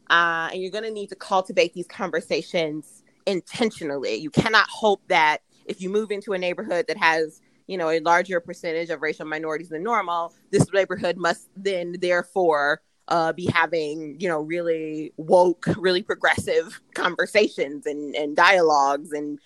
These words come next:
you know, events. No, right? It doesn't happen unless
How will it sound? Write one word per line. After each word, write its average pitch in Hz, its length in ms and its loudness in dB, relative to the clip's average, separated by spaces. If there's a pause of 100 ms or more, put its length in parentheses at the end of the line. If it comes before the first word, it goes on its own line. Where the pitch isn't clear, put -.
(200)
you 180 320 -4
know, 156 140 2
events. 190 560 2
No, 311 520 -2 (320)
right? 240 240 0
It 262 100 -10
doesn't 285 200 -8
happen 262 320 -2
unless 226 360 -8